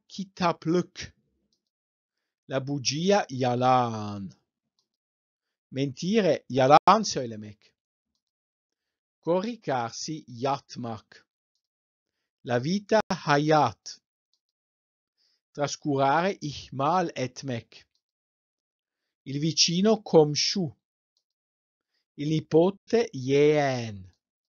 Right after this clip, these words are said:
Nervoso sinirli. Il nido juva. Il nido kush juvas. Mai hiçbir zaman.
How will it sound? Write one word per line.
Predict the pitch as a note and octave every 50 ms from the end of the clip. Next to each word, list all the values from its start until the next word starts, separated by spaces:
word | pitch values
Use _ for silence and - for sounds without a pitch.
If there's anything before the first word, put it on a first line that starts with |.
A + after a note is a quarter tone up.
| _ _ _ _ _ _ _ _ _ _ _ _ _
Nervoso | - C#3+ C#3+ D3+ C#3+ C3 B2 C3 B2+ B2 B2 B2 C#3+ E3+ G3+ G#3 - _ -
sinirli. | - - - F3+ F#3 F#3+ G#3 A3+ G#3+ G3 F#3 E3+ D3+ C3 - _ _ _ _ _ _ _ _ _ _ _ _ _ _ _ _ _ _ _ _ _ _ _ _ _ _ _ _ _ _ _
Il | - D3+ D3+ D#3
nido | D#3 D#3+ F3+ G#3+ B3 A#3+ G3+ D#3+ C#3+ D3 F3 G3 - _ - - - _ _
juva. | - A#2+ C3+ F3+ G#3 G#3 E3 D3 C#3+ B2 A#2 G#2+ F#2+ _ _ _ _ _ _ _ _ _ _ _ _ _ _ _ _ _ _ _ _ _ _ _ _ _ _ _ _ _ _ _ _ _ _ _ _ _
Il | C#3 C#3+ D#3 E3
nido | E3+ F#3 G#3+ B3 A#3 - F3 D3+
kush | - - - - A#3+ C4 - - - -
juvas. | - C#3+ C#3+ D#3+ D#3+ C#3+ C3+ C#3 B2 - - - D#3 C#3 C3 A2 - _ _ _ _ _ _ _ _ _ _ _ _ _ _ _ _ _ _ _ _ _ _ _ _ _ _ _
Mai | A#2+ A#2+ C3+ C#3 C#3 C#3 D3+ F3+ G#3+ A3 E3+ -
hiçbir | - G#3+ B3 B3 - - - - - E3+ D3+ D3+
zaman. | - - - - D3 C3 B2+ B2 A#2+ A2 G#2 G2+